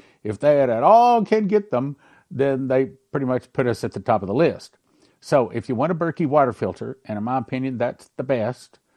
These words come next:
because you just put the water in the bo-, in the top, and out comes clean water in the bottom.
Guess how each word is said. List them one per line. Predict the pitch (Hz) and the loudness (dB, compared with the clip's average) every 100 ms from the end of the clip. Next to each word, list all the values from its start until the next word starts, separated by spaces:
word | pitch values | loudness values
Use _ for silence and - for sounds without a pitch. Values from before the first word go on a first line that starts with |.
| _ _ - | _ _ -4
because | 123 123 117 104 | -2 0 -2 -2
you | 117 110 | -2 0
just | 117 117 113 113 - | 2 4 4 2 -4
put | 147 | -4
the | 139 | 2
water | 139 135 | 2 4
in | 127 | 2
the | 123 | 4
bo-, | 135 143 | 4 4
in | 131 120 | 0 -2
the | |
top, | 117 160 233 - | 0 0 0 -8
and | - 113 113 113 117 110 | -10 -8 -6 -6 -6 -2
out | 127 - | -4 -4
comes | 123 123 120 - | -6 -6 -8 -8
clean | 127 120 120 104 | -8 -6 -6 -4
water | 104 107 | -2 -2
in | 101 | -6
the | 98 | -2
bottom. | 120 101 | 0 0